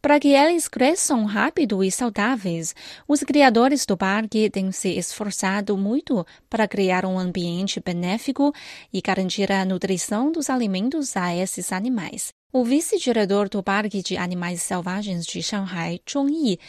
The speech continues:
disse que essa é a primeira vez que Suwati e Miteni deixaram suas casas e estão vivendo em um local estrangeiro.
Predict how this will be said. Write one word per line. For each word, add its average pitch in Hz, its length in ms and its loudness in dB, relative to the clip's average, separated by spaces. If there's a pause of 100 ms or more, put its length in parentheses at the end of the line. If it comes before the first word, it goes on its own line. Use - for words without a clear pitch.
(340)
disse 185 320 -4
que 180 200 -2
essa 220 540 0
é 220 80 -2
a 220 80 0
primeira 247 440 2
vez 214 340 0
que 196 200 -4
Suwati 196 680 -2
e 247 140 0
Miteni 254 640 0 (260)
deixaram 311 540 0
suas 208 260 -2
casas 190 640 -2
e 240 120 2
estão 262 260 2
vivendo 277 640 2
em 240 100 2
um 269 120 2
local 254 420 2
estrangeiro. 214 800 0